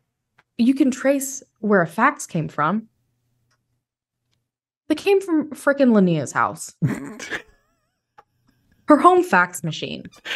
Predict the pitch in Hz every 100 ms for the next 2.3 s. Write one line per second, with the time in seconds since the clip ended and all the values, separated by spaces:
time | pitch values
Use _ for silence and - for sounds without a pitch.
0 | - - 190 190 220 220 104 - 165 139
1 | 143 110 156 185 147 101 - 127 156 -
2 | 98 98